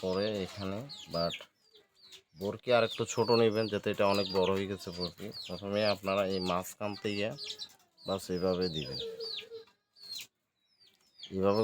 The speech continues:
করে দিবেন। তাহলে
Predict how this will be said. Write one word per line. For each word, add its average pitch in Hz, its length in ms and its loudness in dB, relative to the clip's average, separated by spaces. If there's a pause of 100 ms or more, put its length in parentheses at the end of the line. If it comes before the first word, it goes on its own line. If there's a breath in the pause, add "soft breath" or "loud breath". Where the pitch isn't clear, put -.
(100)
করে 113 200 4 (1400)
দিবেন। 50 260 -8 (1700)
তাহলে 98 380 2